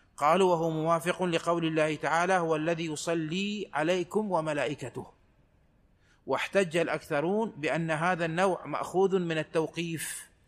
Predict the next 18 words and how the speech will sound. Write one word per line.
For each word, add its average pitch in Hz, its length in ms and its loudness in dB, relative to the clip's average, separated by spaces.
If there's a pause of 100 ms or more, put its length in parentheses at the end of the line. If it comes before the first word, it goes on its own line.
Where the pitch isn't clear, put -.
(800)
واستعمال 165 580 2
السلف، - 640 -2 (1080)
ولم 180 280 4
ينقل 185 380 0
استعمالهم 170 760 0
ذلك، 170 600 -2 (540)
بل 160 200 2
خصوا 175 460 0
به 175 180 0
الأنبياء 165 800 0 (640)
كما 160 220 2
خص-، - 360 -2 (300)
كما 165 240 2
خصوا 175 360 0
الله 170 260 4
تعالى 170 400 2
بالتقديس 160 640 -2
والتسبيح، 160 880 -2